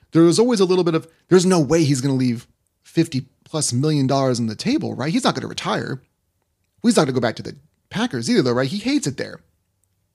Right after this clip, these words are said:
But he's not gonna go to the Jets. So, like, the Jets were, that was only one year. And he said he hates playing with young wide receivers. Why would he go do that? That's all they have there is young talent.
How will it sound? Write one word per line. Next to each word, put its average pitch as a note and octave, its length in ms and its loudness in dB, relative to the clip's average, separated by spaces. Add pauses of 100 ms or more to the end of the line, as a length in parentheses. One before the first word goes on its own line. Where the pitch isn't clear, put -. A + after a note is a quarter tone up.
(640)
But G3+ 80 4
he's F3+ 100 4
not D#3+ 60 0
gonna C#3+ 100 -2
go B2 80 -2
to A2 40 -4
the G#2+ 80 -6
Jets. F3+ 260 0
So, D3+ 100 2
like, D#3+ 120 2
the F3+ 60 -2
Jets A#3+ 260 0
were, E3+ 140 -2 (260)
that A#3 120 0
was F3+ 120 4
only F#3+ 140 4
one G#3 280 2
year. G#3 420 -4 (420)
And D#3+ 60 4
he F3 60 6
said G3+ 120 0
he G3+ 100 0
hates G3+ 200 -2
playing G#3+ 200 -2
with G3+ 140 -4
young G#3+ 120 -2
wide G#3+ 160 -2
receivers. G#3+ 360 -2
Why D#3+ 120 2
would G3+ 100 -2
he A3 60 -4
go G#3+ 120 -2
do G#3+ 120 -2
that? A#3 120 4
That's F3 200 0
all G3+ 200 2
they G3 120 2
have A3+ 240 0
there F3 140 2
is D3 120 0
young F#3+ 160 2
talent. A3+ 380 -4